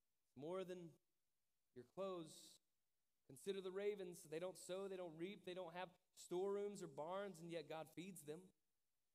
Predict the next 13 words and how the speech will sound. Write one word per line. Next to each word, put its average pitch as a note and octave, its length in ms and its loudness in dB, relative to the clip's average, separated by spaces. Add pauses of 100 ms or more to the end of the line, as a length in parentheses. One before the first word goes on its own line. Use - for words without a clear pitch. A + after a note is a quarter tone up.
(400)
Please D#3+ 180 -2
listen E3 220 -4
to D#3+ 60 -2
this D3+ 100 -8
part. A#2+ 240 -4 (1200)
"How F3 300 -2
much F3 320 -4
more D#3 340 -2
valuable C#3 720 -4
are A#2 160 -4
you A2+ 460 -8 (580)
than A2+ 120 -6
birds?" G#2 360 -10